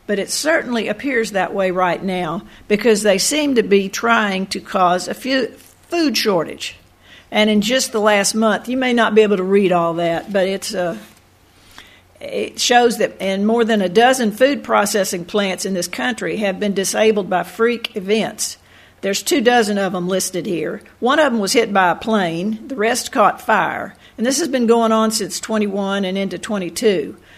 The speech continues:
It's a disproportionate number of food processing plants all over the U S have had unexplained accidents.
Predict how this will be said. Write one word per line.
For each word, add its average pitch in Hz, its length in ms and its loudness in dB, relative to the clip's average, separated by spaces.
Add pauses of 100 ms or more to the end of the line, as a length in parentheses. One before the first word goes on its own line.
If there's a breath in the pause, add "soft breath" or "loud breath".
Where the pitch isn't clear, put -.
(140 loud breath)
It's 214 180 -2
a 208 80 0
disproportionate 247 1040 -2
number 214 300 2
of 175 100 -2
food 262 300 -2
processing 180 640 -2
plants 180 400 -4
all 214 240 2
over 226 180 2
the 208 100 2
U 208 220 2
S 170 300 2
have 196 140 -2
had 202 240 -2
unexplained 202 760 -2
accidents. - 840 -4